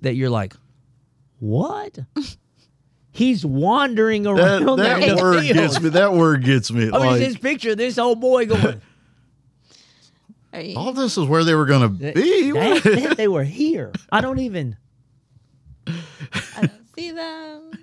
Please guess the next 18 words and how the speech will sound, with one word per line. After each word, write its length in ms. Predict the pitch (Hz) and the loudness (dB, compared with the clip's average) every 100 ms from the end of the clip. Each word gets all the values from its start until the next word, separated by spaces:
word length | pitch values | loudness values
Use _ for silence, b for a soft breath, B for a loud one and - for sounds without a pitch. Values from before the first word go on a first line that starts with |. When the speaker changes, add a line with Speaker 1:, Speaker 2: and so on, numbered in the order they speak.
| - | -16
Speaker 1:
Where 280 | 120 113 98 | -10 -8 -4
are 320 | 151 233 226 | -2 -2 -2
Speaker 3:
They're 160 | 226 | -2
Speaker 1:
they? 720 | 226 220 214 220 214 214 202 196 | 0 2 2 0 -4 -4 -4 -6
Speaker 3:
sheep. 360 | 330 311 294 _ _ - _ - | -8 -12 -14 _ _ -20 _ -8
Speaker 1:
What? 240 | 202 240 _ B B B B B - _ _ - | -6 -6 _ B B B B B -20 _ _ -8
I 40 | |
mean, 140 | 226 208 | -4 -2
it's 100 | 190 | -2
hard 320 | 226 277 226 | 0 0 0
to, 160 | 196 156 | -2 0
to 240 | 185 165 | 0 2
lose 380 | 147 254 302 165 | 4 4 4 4
a 60 | |
bunch 220 | 143 185 - | 2 0 0
of 60 | 120 | -2
sheep. 420 | - 320 311 | 2 4 2
<laughs> 60 | - | -2